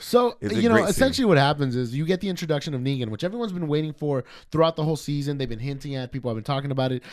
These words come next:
Speaker 1: So we've been hearing about this character for the longest time. And for a while, it seemed like the character was just an idea.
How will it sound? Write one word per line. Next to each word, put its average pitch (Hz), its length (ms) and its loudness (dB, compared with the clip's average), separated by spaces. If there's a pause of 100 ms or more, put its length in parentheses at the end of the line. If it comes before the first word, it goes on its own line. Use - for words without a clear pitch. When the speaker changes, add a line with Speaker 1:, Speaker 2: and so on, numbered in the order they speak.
(160)
Speaker 1:
So 190 100 6
we've 226 100 4
been 233 120 4
hearing 196 260 4
about 156 220 0
this 135 100 -4
character 139 300 -2
for 147 100 -2
the 139 80 2
longest 190 460 0
time. 143 260 0
And 113 100 -4
for 139 120 0
a 139 40 2
while, 240 260 0
it 165 100 -4
seemed 156 280 0 (280)
like 147 100 0
the - 80 -8
character 147 260 -2
was 127 120 -2
just 120 120 -2
an 113 80 -4
idea. 107 380 0